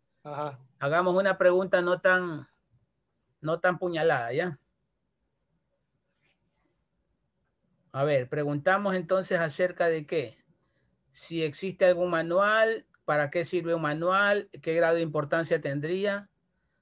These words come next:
Speaker 2: conoce si ha ocurrido un accidente, conoce si ha... Eh, conoce si se han tomado procedimientos, eh, ¿creería usted que ayudaría a la reducción de los accidentes?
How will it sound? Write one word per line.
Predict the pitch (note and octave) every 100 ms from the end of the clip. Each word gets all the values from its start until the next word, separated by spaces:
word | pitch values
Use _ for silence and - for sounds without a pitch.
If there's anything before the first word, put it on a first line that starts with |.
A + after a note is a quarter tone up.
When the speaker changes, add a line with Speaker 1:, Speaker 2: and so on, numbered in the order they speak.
| _
Speaker 2:
conoce | - D3 E3+ F3
si | E3 F3
ha | E3
ocurrido | D#3 D#3+ E3 E3
un |
accidente, | D3+ D3 D3 D3+ G3 G#3 A3 G#3+ G#3+ - _ _ _
conoce | C#3 D#3 E3+ D#3+ F#3
si | C#3+ D#3+ D#3 D3+
ha... | D#3 E3 D#3+ D#3+ D#3+ - -
Eh, | C3+ C3+ C3+ C3 B2+ A#2+ - _ _ _ _ _ _
conoce | - D3+ E3+ F3 D3+
si | D3+
se | F3+
han | E3+
tomado | E3+ E3+ E3+
procedimientos, | E3+ E3 D3+ D3 D#3 F3 G3 G3 A3+ G#3+ - _ _ _ _ _
eh, | C#3+ C#3 C#3 C3+ C3 C3+ C3
¿creería | D#3 D3+ D3+ F#3+ G3 F3
usted | - F3+ F#3 F#3+ - _ _
que | D3+ D3 D3 C#3+ C#3 C3+ C3 - - _ _ _ _ _ _ _ _ _ -
ayudaría | C#3 D#3 D#3 D#3+ F3+
a |
la | F3 E3+
reducción | D#3+ D3+ B2+ E3 F3 F3
de | E3
los | D3
accidentes? | D3+ - C#3+ E3+ G#3 G#3 A#3 A3 -